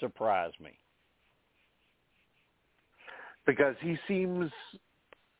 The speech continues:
Speaker 2: I mean, just, just based off of the, the shows I've seen him on, he seems very personable.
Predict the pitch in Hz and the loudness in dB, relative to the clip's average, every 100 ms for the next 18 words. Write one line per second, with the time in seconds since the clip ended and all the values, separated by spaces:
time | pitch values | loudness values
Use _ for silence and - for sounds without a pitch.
0 | _ _ _ 143 143 127 123 101 156 - | _ _ _ 2 2 2 -2 -4 -4 -4
1 | - 113 175 - - 147 131 - 123 120 | -10 -4 -4 -4 2 4 4 4 4 4
2 | 117 104 92 110 104 - 107 113 - 127 | -2 -8 -10 -8 -8 -6 -6 -6 -4 0
3 | 117 113 110 98 - - - 101 120 - | 0 2 4 4 2 2 2 6 4 4
4 | 98 95 87 80 - - - - - - | 2 0 -2 -2 -8 -10 -14 -8 -6 0
5 | 127 120 147 156 151 139 156 - 107 95 | 2 4 4 4 2 -2 -2 0 -2 0
6 | 90 117 147 160 - 143 131 123 139 120 | 6 8 8 6 4 4 4 2 -4 -2
7 | 123 123 120 | 2 2 0